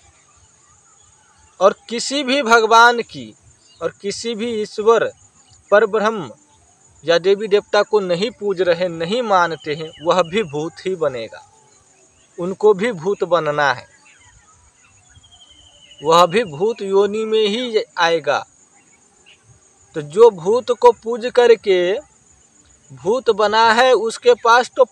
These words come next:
पावर आएगा, उसको क्षमता रहेगा, ज़्यादा मजबूती, उसकी आत्मा में ताकत रहेगा।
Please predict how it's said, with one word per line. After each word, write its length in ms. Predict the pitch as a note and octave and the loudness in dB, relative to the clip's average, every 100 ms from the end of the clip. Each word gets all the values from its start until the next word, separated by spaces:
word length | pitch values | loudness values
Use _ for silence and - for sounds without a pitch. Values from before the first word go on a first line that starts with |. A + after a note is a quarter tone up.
| - | 2
पावर 340 | A3+ B3 C#4 | 4 8 8
आएगा, 340 | B3 A3 D3+ - _ _ - _ _ _ _ _ _ _ _ _ - | 6 2 -4 -12 _ _ -20 _ _ _ _ _ _ _ _ _ -12
उसको 260 | F#3 - A#3+ | -8 -2 -2
क्षमता 500 | - G3 G#3 A#3 A#3+ | 0 -4 -2 0 2
रहेगा, 360 | A#3+ A#3 A3 | 4 2 2
ज़्यादा 360 | F3+ F#3+ G3 A3 | 2 2 2 0
मजबूती, 640 | G#3+ G3+ G3+ A3+ A#3+ A#3+ | -2 -8 -8 -10 -10 -12
उसकी 420 | A3 - G3 - G#3+ _ - | -12 -14 -16 -16 -20 _ 0
आत्मा 420 | F3 - G#3 A3 | 0 0 -2 -2
में 160 | A3 A3+ - _ - | -2 -8 -10 _ 2
ताकत 340 | F#3+ A3 G#3+ | 2 0 -4
रहेगा। 420 | G3 E3+ B2 - | -2 -2 -4 -10